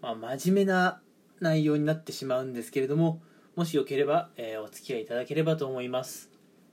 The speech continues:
今回お話していく内容は、人がね、何かを本気で取り組んでいくには、まず何かを捨てること、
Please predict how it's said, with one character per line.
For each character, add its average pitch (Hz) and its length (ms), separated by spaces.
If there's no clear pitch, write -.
今 233 220
回 180 100
お 127 80
話 151 240
し - 60
て 151 100
い 135 100
く 143 60
内 131 220
容 131 160
は、 156 320
人 - 260
が 330 140
ね、 320 220
何 214 360
か 127 140
を 110 100
本 202 260
気 196 140
で 190 100
取 175 240
り 208 60
組 240 180
ん - 20
で 156 60
い 120 100
く 185 120
に 160 100
は、 104 220
ま 240 200
ず 175 320
何 208 340
か 156 140
を 220 140
捨 - 100
て 196 140
る 185 100
こ 175 140
と、 165 260